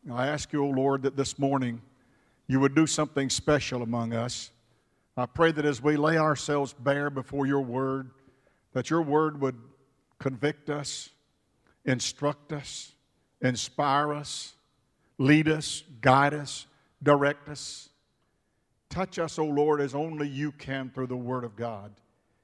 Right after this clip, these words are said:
In Jesus' name, amen and amen. Jesus is nearing what he called "my hour." My hour has come.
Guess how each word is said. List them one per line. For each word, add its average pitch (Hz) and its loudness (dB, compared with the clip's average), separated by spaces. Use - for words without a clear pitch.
In 120 -6
Jesus' 117 -8
name, 107 -8
amen 120 -2
and 110 -8
amen. 107 -8
Jesus 139 0
is 131 0
nearing 151 2
what 135 2
he 143 2
called 151 2
"my 139 0
hour." 120 -2
My 143 4
hour 143 2
has 120 -4
come. 117 -8